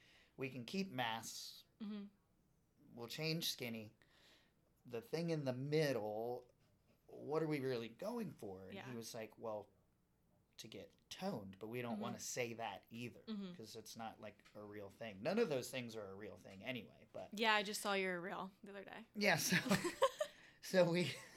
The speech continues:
Speaker 1: <laughs> so we said, "Okay, what could we make this to where if you heard it over the phone,
Speaker 2: Mm-hmm.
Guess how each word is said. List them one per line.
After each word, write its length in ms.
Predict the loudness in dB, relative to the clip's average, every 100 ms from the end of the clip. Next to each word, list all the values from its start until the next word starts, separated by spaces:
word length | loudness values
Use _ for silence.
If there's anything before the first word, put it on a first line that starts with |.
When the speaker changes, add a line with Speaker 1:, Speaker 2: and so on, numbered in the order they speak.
| 0
Speaker 1:
<laughs> 920 | 0 0 -16 -20 -18 -18 -18 -20 -14
so 120 | -4
we 80 | -2
said, 320 | 0 2 2 4
"Okay, 600 | 2 2 0 2 0 -6 -12
what 480 | -10 -6 -4 -4 -6 -8
could 200 | -8 -6
we 160 | -4 -4
make 380 | 0 0 -2 -2
this 340 | -2 -2 -8
to 200 | -6 -4
where 440 | -2 0 0 0 -4
if 160 | -10
you 120 | -10 -12 -10 -2
heard 300 | 2 2 -2
it 240 | -6 -8 _ _ -8
over 240 | -6 -4
the 100 | -6
phone, 840 | -8 -10 0 0 0 -4 -8 -8 -8 -8
Speaker 2:
Mm-hmm. 360 | -6 -6 -6